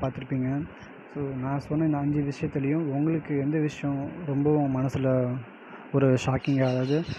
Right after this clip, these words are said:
ஒரு பெரிய சம்பவமா மனசுல பதிஞ்சிச்சு அப்படிங்கிற விஷயம் மறக்காம அது என்னங்கிறது கமெண்ட்ஸ்ல post பண்ணுங்க. So, நான் படிக்கிறேன். So, எல்லா comments நான் படிச்சுட்டு தான் இருக்கேன். So, இது சம்மந்தம் பத்தி, இந்த video பத்தி உங்களுக்கு என்ன தோணுதோ மறக்காம அது என்னங்கிறத comments பண்ணுங்க, நான் படிக்கிறேன். இன்னொரு விஷயம் வந்து,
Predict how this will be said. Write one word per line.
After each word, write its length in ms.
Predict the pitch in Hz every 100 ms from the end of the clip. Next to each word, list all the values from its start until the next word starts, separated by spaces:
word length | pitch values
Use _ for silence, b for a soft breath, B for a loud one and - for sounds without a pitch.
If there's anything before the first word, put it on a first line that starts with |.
| - -
ஒரு 100 | 131 123
பெரிய 200 | 143 160
சம்பவமா 400 | 156 143 139 139 135
மனசுல 260 | 135 143 131
பதிஞ்சிச்சு 480 | 131 135 131 127
அப்படிங்கிற 340 | 135 131 127 127
விஷயம் 340 | 123 135 127
மறக்காம 260 | 123 135 131
அது 160 | 123
என்னங்கிறது 320 | 127 135 131 127
கமெண்ட்ஸ்ல 340 | 127 131 135 131 127
post 220 | 123 -
பண்ணுங்க. 340 | 131 127 143 190
So, 180 | - 135
நான் 140 | 127 123 -
படிக்கிறேன். 420 | 131 131 139 143 196 B B
So, 160 | - 147
எல்லா 300 | 127 131 156
comments 440 | 165 165 165 165
நான் 120 | 156 135
படிச்சுட்டு 300 | 135 139 131
தான் 120 | 139
இருக்கேன். 300 | 127 147 156
So, 180 | - 127 127 - B B B
இது 160 | 151 165
சம்மந்தம் 380 | 170 175 170 151
பத்தி, 240 | 147 160
இந்த 400 | 160 165 156 147
video 260 | 143 151 147
பத்தி 220 | 135 156
உங்களுக்கு 380 | 139 147 147 143
என்ன 80 | 147
தோணுதோ 380 | 143 135 135
மறக்காம 400 | 151 135 131 143
அது 160 | 135 127
என்னங்கிறத 420 | 139 131 131 190 - B B B -
comments 320 | 139 143 147
பண்ணுங்க, 300 | 147 135 156
நான் 140 | 143 135
படிக்கிறேன். 300 | 131 139 208 185
இன்னொரு 180 | 160
விஷயம் 320 | 160 - 156
வந்து, 140 | 143